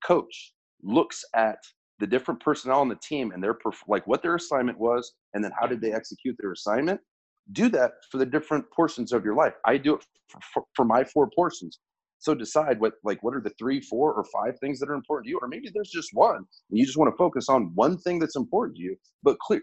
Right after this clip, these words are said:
get clear on what's really important to you in your life, and then plan to be good at those things, and then review it the same way a coach would review Eli Manning, review your faith. In the same way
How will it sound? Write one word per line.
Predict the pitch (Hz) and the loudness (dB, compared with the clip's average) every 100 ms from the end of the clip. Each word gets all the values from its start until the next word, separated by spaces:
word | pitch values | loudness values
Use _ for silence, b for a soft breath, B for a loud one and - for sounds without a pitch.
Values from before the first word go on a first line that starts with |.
| 104 | -2
get | 170 | -4
clear | - 226 185 | 0 0 2
on | 123 | 2
what's | 117 - | 0 -2
really | 127 147 | -4 -2
important | 117 - 156 92 | -4 -2 -4 -2
to | - | -4
you | 113 | -4
in | |
your | 90 82 | -4 -2
life, | 87 143 320 _ _ _ _ _ _ | 0 0 -2 _ _ _ _ _ _
and | 123 117 | 0 2
then | 143 117 | 0 0
plan | - 147 190 151 104 101 - _ _ _ | -4 0 2 0 -2 -8 -10 _ _ _
to | - | -4
be | 131 117 | -2 2
good | 151 151 | 4 2
at | - | 2
those | 104 92 - | -4 -6 -2
things, | 160 85 - - _ _ - | -2 -2 -12 -20 _ _ -2
and | 113 107 | -2 2
then | 127 123 92 | 2 0 0
review | 123 107 175 151 | -2 -2 0 2
it | 139 | 0
the | - | -4
same | - 131 156 | -8 -6 -2
way | 165 | -2
a | 139 | -2
coach | - 208 196 | 0 -2 0
would | 110 110 107 b b _ _ | -2 -2 -2 b b _ _
review | 101 113 90 92 | -2 -2 0 -4
Eli | 160 143 127 | 2 4 4
Manning, | 120 202 151 139 160 _ _ _ | 2 -2 -4 -6 -10 _ _ _
review | 113 107 233 | -4 -2 0
your | 233 107 | 0 0
faith. | - 107 - _ 98 | -2 -6 -6 _ -6
In | |
the | 104 | -4
same | - 170 | -2 -2
way | 160 156 147 | 2 2 0